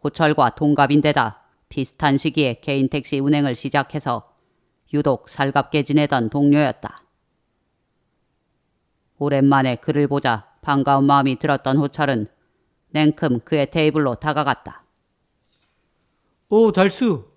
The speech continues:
Speaker 2: 다시 운행 시작한 거야?"
Speaker 1: 호철의 인사에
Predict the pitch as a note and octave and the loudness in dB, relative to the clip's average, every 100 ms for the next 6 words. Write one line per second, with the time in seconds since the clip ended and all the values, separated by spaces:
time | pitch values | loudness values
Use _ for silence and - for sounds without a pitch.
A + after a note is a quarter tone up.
0 | _ _ _ _ _ _ - E3+ F3+ F3+ | _ _ _ _ _ _ -2 0 0 0
1 | F3 E3+ - G#3+ G#3+ G3+ B3 - _ _ | 0 0 -2 -2 -2 0 -2 -4 _ _
2 | _ _ _ _ _ _ _ _ _ _ | _ _ _ _ _ _ _ _ _ _
3 | _ _ _ _ _ _ _ _ _ _ | _ _ _ _ _ _ _ _ _ _
4 | _ _ _ _ _ _ _ _ _ C#3+ | _ _ _ _ _ _ _ _ _ -8
5 | - D3+ C#3 C#3+ C#3 C#3+ B2+ A2 | -4 -2 2 2 2 0 0 -4